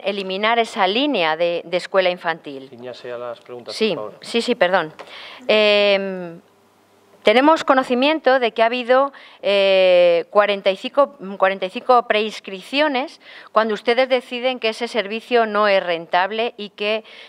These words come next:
Speaker 1: eh, de alguna manera, pues, quieren, eh, eliminar esa segunda empresa concesionaria de este servicio público. Yo les pregunto, eh,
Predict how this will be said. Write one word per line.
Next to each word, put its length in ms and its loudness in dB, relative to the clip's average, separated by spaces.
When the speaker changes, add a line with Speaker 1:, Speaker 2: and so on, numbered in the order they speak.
Speaker 1:
eh, 500 2
de 80 4
alguna 320 0
manera, 460 2
pues, 220 -4
quieren, 580 0
eh, 420 0
eliminar 840 -2
esa 240 -2
segunda 540 -2
empresa 560 -4
concesionaria 840 -4
de 80 -2
este 180 -4
servicio 520 0
público. 600 -6
Yo 260 2
les 180 2
pregunto, 800 2
eh, 280 4